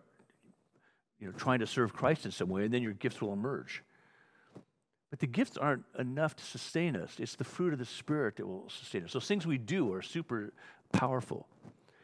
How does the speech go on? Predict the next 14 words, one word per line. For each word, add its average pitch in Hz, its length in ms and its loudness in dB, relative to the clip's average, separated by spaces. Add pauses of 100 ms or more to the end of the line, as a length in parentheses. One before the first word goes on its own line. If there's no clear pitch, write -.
(420)
But 131 120 -4
the 113 60 2
fruit 247 260 2
of 220 40 2
the 113 60 4
Spirit 151 400 -4 (880)
is 123 140 -2
what 123 100 8
allows 143 360 6
that - 160 0
power 113 260 0
to - 120 -8
be 107 140 2
released. 104 540 -4